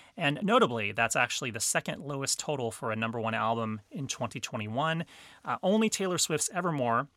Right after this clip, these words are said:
has posted a smaller week at number one this year, when it returned to the top of the chart for a third non-consecutive week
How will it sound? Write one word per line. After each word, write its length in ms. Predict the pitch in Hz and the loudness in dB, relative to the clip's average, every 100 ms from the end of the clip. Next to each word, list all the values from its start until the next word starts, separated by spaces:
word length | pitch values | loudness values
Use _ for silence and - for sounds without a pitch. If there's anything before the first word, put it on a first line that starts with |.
| _ - | _ -6
has 220 | - 127 | 0 0
posted 400 | - 143 - 131 | 0 -4 -4 -6
a 80 | 117 | -4
smaller 440 | - - 226 269 | -2 0 0 0
week 180 | 117 113 | -2 -4
at 80 | 143 | -4
number 200 | 123 113 | -6 -6
one 240 | 110 104 104 | -4 -4 -6
this 240 | 113 - | -8 -6
year, 220 | 107 185 - - - _ - | -6 -8 -12 -20 -20 _ -8
when 120 | 123 | -6
it 60 | |
returned 380 | 110 - 220 269 | -4 -2 0 0
to 60 | 233 | -2
the 40 | |
top 400 | - 143 147 - - | 0 4 4 0 -8
of 120 | 160 | -8
the 60 | - | -6
chart 360 | - 98 - - | -4 -4 -6 -12
for 220 | - 131 | -14 -10
a 80 | 117 | -10
third 480 | - 143 143 170 - | -4 -2 0 -2 -6
non-consecutive 760 | 131 113 117 165 - 190 240 220 | -2 -2 -2 -6 -6 -6 -6 -4
week 300 | 226 - | -6 -8